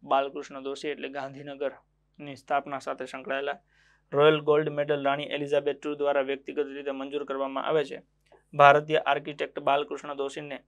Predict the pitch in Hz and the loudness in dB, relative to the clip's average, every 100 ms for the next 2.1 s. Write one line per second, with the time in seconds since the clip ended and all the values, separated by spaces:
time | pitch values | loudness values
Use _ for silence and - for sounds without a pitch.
0 | - 139 151 151 143 - 160 160 - 139 | -2 2 0 -2 -14 -16 -10 -10 -6 -8
1 | 143 143 143 160 151 143 - - 143 - | -6 -6 -4 -6 -4 -4 -4 -2 -4 -4
2 | - | -20